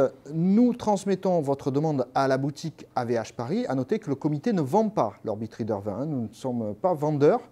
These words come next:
Le, l'Orbit Reader vingt, vous l'achetez directement à Paris. Vous donc, vous commandez, euh, à la boutique A V H Paris l'Orbit Reader vingt, à, à savoir que vous pouvez éventuellement payer en trois fois, trois chèques sur trois mois.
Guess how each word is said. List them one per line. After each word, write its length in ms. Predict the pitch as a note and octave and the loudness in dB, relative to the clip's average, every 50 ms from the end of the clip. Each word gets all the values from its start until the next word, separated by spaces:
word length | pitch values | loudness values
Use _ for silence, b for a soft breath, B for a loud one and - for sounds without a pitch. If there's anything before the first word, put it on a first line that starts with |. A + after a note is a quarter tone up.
| B B B B B B | B B B B B B
Le, 240 | A#2+ B2 C3 B2 B2 | -2 2 2 4 4
l'Orbit 320 | B2+ C#3 D3+ D#3+ D#3+ F3 E3+ - | 4 4 2 2 0 -2 -4 -2
Reader 200 | D3+ C#3 C#3 A#2+ | 0 2 2 2
vingt, 140 | C3+ G3 A#3 | 2 2 0
vous 80 | G#3+ E3+ | 2 4
l'achetez 400 | D#3 D#3+ D#3+ - - - A3 A#3+ | 4 4 4 2 0 -2 -2 -2
directement 680 | F#3 D#3+ E3 E3 D#3+ D#3+ D#3 - F3 E3+ G3 - - - _ _ | -2 -2 -2 0 -2 -2 -4 -4 -4 -4 -4 -4 -8 -10 _ _
à 80 | - A3 | -2 0
Paris. 560 | A#3 - G#3 D3+ B2+ A2 - - - - - - _ B B B B B B B B B B B B B B B B B B B B B _ - | 0 0 0 -2 -2 -6 -10 -12 -18 -20 -20 -20 _ B B B B B B B B B B B B B B B B B B B B B _ -10
Vous 280 | D3 C#3+ E3+ A#3+ C4 | -4 0 4 6 8
donc, 340 | A3 B3 A#3 A3 G3 D#3+ - | 10 10 8 8 6 0 -2
vous 180 | D3 E3 A#3+ A#3+ | 0 2 2 2
commandez, 720 | B3 - A#3+ G#3+ G#3 G3+ F#3+ F#3 F#3+ G3+ F#3+ F#3 E3+ C#3 A2 | 2 2 2 4 4 4 6 8 8 10 10 8 8 6 2
euh, 360 | C3 C3 B2+ B2 B2 B2 A#2+ - | 2 2 2 2 2 2 0 0
à 80 | - D#3 | 0 2
la 80 | E3+ | 2
boutique 480 | E3+ E3 E3+ - - - F3+ - - - | 2 2 -2 -4 -4 -8 -8 -4 0 0
A 60 | C#3 | 2
V 80 | C3 D3 | 4 4
H 200 | C#3 C3+ B2+ - | 2 2 0 -2
Paris 280 | - C#3+ B2 D3 C#3+ | -4 -4 -4 -2 -2
l'Orbit 280 | C3 B2+ A#2 A2+ A#2+ A2+ - - | 0 0 -2 -2 -4 -8 -6 -6
Reader 260 | B2 A2 B2 A#2 B2+ | -4 -2 -2 -2 0
vingt, 260 | D3 A3 C4+ C4+ - - - | 0 0 0 0 -2 -4 -4
à, 240 | - C#3+ D3 C#3 - | -2 -2 -2 -2 -4
à 60 | C3 | -4
savoir 360 | - - D#3+ D3+ F3+ F3+ - | -2 0 2 2 2 2 0
que 100 | - D#3 | -2 -4
vous 80 | C3+ B2+ | -4 -4
pouvez 380 | - - - D#3+ D#3+ D#3 - | -4 0 2 2 2 2 2
éventuellement 600 | D3+ C#3 C#3+ D3 C#3 C3 - D3+ C#3+ D3 D3 C#3 | 0 0 0 -2 -2 -2 -2 0 0 0 -2 -4
payer 500 | C#3 - - D3+ C#3 C#3 C#3+ D3+ D3+ - - | -6 -4 -2 0 0 2 2 2 2 0 -2
en 140 | B2 A#2+ A2+ | -6 -6 -6
trois 360 | G#2 - - - - D3+ D3+ | -8 -10 -8 -4 -2 -2 -2
fois, 340 | C3 - - - F#3 B3+ C#4 | -2 -6 -6 -4 -2 -2 -4
trois 220 | - - - C3+ | -4 -4 -4 -4
chèques 260 | B2+ - - G#3 A#3 - | -2 -2 -4 -4 -4 -4
sur 200 | - - A2 - | -8 -12 -12 -4
trois 180 | - A#2+ B2+ | 0 0 2
mois. 240 | C3+ E3 A3+ D#4 | 4 4 2 2